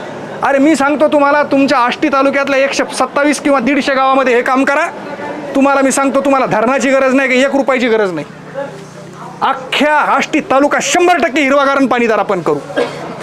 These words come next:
कारण चार महिन्यामध्ये जे पाऊस पडतो ना, या पावसाचं व्हॅल्युएशन तुम्हाला माहीत नाहीये. एक खड्डा किती पाणी नेतो याचे कॅल्क्युलेशन मी तुम्हाला दाखवणार आहे आता काही वेळामध्ये. चक्रावून जाल तुम्ही. तुम्ही त्यावेळेस म्हणता की एक खड्डा काय चमत्कार करू शकतो.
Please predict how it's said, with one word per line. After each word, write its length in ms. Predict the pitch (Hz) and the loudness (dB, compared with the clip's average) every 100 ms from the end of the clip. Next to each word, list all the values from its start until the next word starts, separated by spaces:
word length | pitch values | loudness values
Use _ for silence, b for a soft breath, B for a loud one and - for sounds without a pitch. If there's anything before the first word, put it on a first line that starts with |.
| - 233 | -4 -2
कारण 180 | 254 | 0
चार 400 | 220 - 254 302 | -2 -2 0 2
महिन्यामध्ये 440 | 294 294 302 294 285 | 2 2 2 2 0
जे 80 | 285 | 0
पाऊस 340 | 277 320 320 | 2 2 2
पडतो 300 | 339 - 403 | 0 2 2
ना, 80 | 339 - - - - - - - - - - - - - - - 233 | 0 -2 -4 -4 -4 -4 -4 -4 -4 -4 -4 -4 -4 -4 -6 -4 0
या 100 | 285 | 0
पावसाचं 540 | - 262 285 320 320 | 0 0 2 2 2
व्हॅल्युएशन 500 | 214 233 277 294 302 | 2 2 2 2 2
तुम्हाला 260 | 269 262 262 | 2 2 2
माहीत 260 | 247 247 220 | 0 -2 -2
नाहीये. 240 | 180 151 - - - - - | -2 -2 -6 -16 -16 -8 -2
एक 240 | 285 277 | -2 0
खड्डा 220 | 240 220 | -2 0
किती 220 | 269 277 311 | 0 0 0
पाणी 240 | 240 277 | 2 2
नेतो 180 | 269 285 | 2 0
याचे 180 | 269 220 | -2 0
कॅल्क्युलेशन 500 | 254 254 269 262 254 | 0 2 0 2 0
मी 80 | |
तुम्हाला 220 | 254 254 240 | 2 2 2
दाखवणार 400 | 226 233 247 233 | 2 2 0 0
आहे 100 | 220 | -2
आता 100 | 214 | -2
काही 200 | 208 202 | 0 0
वेळामध्ये. 400 | 190 170 156 156 - - - - - | 2 0 -2 -4 -10 -14 -14 -10 -4
चक्रावून 360 | 277 285 302 285 | 0 2 4 4
जाल 140 | 285 | 4
तुम्ही. 280 | 240 254 202 123 - - - - - - | 2 2 2 -4 -10 -10 -10 -10 -6 0
तुम्ही 140 | 262 | 0
त्यावेळेस 400 | - 285 294 262 | 2 2 2 2
म्हणता 260 | 277 254 277 | 0 2 2
की 180 | 247 | 2
एक 160 | 262 254 | 0 0
खड्डा 200 | 226 254 | -2 -2
काय 160 | 254 247 | 0 0
चमत्कार 420 | 240 240 240 220 | 0 0 -2 0
करू 180 | 214 190 | 0 0
शकतो. 300 | 180 - | -4 -6